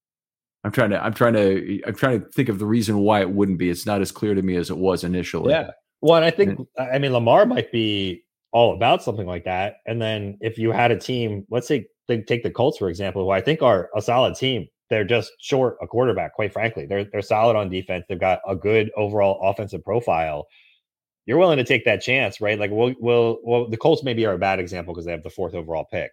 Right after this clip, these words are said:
Speaker 2: but, you know, a Detroit, or it doesn't matter who. But anyway, you're willing to take that chance that we're gonna play with you for one year, Lamar. We're gonna work all year on giving you,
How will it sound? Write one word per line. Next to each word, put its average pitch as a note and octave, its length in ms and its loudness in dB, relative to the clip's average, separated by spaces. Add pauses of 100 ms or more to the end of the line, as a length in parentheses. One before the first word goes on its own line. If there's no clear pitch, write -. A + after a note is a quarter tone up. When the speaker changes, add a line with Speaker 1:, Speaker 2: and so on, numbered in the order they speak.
Speaker 2:
but, F2 240 -2 (380)
you G#2 100 -2
know, D#2+ 320 -4 (600)
a A#2+ 80 2
Detroit, G#2+ 420 0
or A2+ 80 -8
it A#2+ 80 -4
doesn't A#2+ 220 -2
matter F#2 200 -6
who. D2 220 -10 (240)
But A2+ 180 2
anyway, B2 320 2
you're G#2+ 120 2
willing C3+ 240 4
to B2+ 80 2
take B2 180 0
that G#2 140 -2
chance A#2 240 -2
that G2+ 80 -4
we're A2 100 -2
gonna A#2 120 -4
play A#2+ 200 0
with A2 160 -2
you A2 220 -2
for G2+ 160 -6
one G2+ 180 -2
year, F#2+ 160 -4
Lamar. D#2+ 440 -4
We're G#2+ 100 -2
gonna G#2+ 120 -2
work G#2+ 320 -2
all A2 160 2
year G2 440 0
on G2 140 -6
giving G2 280 -4
you, F#2 340 -2